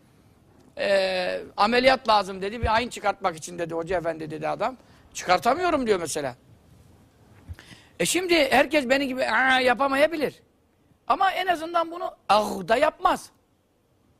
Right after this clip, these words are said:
Bir "a, a" yapar, "a" yapar, "a". Yeter. "A" diye ille demesine ş-, lüzum yok. Yani bazısı talimini hiç bozmaz biliyor musun? Gelmiş işte "Bana bir kabako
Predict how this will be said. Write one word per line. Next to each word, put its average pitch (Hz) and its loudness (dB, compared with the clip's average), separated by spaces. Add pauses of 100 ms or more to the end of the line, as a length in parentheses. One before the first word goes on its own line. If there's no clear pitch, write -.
Bir - -14
"a, 285 4 (140)
a" 294 2
yapar, 247 -2
"a" 269 0
yapar, 214 -6 (120)
"a". 262 0 (500)
Yeter. 311 0 (420)
"A" 233 0 (420)
diye 190 -8
ille 185 -6
demesine 170 -8
ş-, - -20 (160)
lüzum 165 -14
yok. 320 0 (600)
Yani 147 0
bazısı 170 2
talimini 190 2
hiç 226 -12
bozmaz 208 0
biliyor 269 -8
musun? 196 -10 (400)
Gelmiş 175 -4
işte 175 -6
"Bana 175 -2
bir 175 -4
kabako 202 4